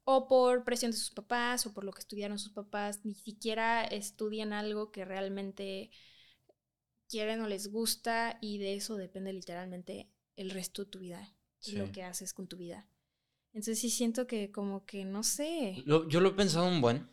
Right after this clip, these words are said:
Speaker 1: Debería de ser un poquito diferente, ¿no?
Speaker 2: Sí, yo lo he pensado un buen. Y siempre llego a la misma conclusión de que sí debería ser diferente, pero no tengo ninguna, ni, ninguna como propuesta de cómo
Speaker 1: <laughs>
Speaker 2: podría
Speaker 1: De
Speaker 2: ser
Speaker 1: cómo
Speaker 2: diferente,
Speaker 1: debería de
Speaker 2: ¿sabes?
Speaker 1: ser si no
Speaker 2: O
Speaker 1: es
Speaker 2: sea,
Speaker 1: así.
Speaker 2: ¿entiendes?
Speaker 1: Sí, sí, sí.
Speaker 2: O sea, porque digo,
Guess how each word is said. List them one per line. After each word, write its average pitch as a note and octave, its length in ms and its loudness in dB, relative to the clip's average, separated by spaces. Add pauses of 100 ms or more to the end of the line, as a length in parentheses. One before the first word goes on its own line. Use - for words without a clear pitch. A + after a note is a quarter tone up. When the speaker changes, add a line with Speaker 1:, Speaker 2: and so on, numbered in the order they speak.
Speaker 1:
Debería G#3+ 420 0
de D4+ 120 4
ser D#4+ 440 0
un D4 140 -2
poquito C#4 300 -6
diferente, A3+ 480 -2
¿no? G3 440 -4
Speaker 2:
Sí, B2+ 320 2
yo B2+ 140 4
lo E3 60 8
he - 20 6
pensado C#3+ 340 2
un D3 140 4
buen. A#2 360 2 (600)
Y - 80 -14
siempre C3 260 0
llego C3 160 4
a C#3 60 8
la B2+ 80 6
misma A#2 260 0
conclusión G2+ 540 -8 (100)
de G2 140 -18
que F#2+ 320 -10 (440)
sí - 300 4
debería B2+ 300 10
ser C#3 180 2
diferente, G#2 560 -4 (460)
pero G#2+ 120 -4
no C3+ 200 2
tengo D#3+ 200 4
ninguna, B2 1120 2
ni, A2+ 300 -2
ninguna A#2 720 0
como G2+ 220 -2
propuesta G#2+ 540 -2
de A2 100 0
cómo - 200 4
Speaker 1:
<laughs> A#4 100 10
Speaker 2:
podría B4+ 240 10
Speaker 1:
De F4+ 60 8
Speaker 2:
ser A#3+ 100 4
Speaker 1:
cómo D4+ 160 8
Speaker 2:
diferente, D#4+ 220 10
Speaker 1:
debería C4 180 6
de C#4 80 8
Speaker 2:
¿sabes? - 240 12
Speaker 1:
ser - 80 2
si C#4 60 6
no C4+ 60 6
Speaker 2:
O C4 40 10
Speaker 1:
es B3+ 60 10
Speaker 2:
sea, - 80 10
Speaker 1:
así. - 140 4
Speaker 2:
¿entiendes? C3+ 260 6
Speaker 1:
Sí, B3 120 2
sí, B3+ 120 -10
sí. A#3 100 -6
Speaker 2:
O A#2+ 40 4
sea, C#3+ 100 6
porque C#3+ 240 6
digo, C#3+ 340 6